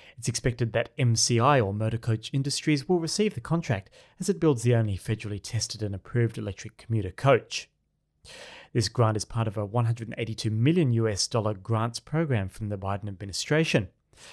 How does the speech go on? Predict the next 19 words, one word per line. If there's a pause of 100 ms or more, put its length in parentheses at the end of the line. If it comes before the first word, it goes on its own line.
(160)
Forty-nine
projects
in
forty-six
states
and
territories
have
been
selected
to
receive
funding
to
improve
service
and
air
quality,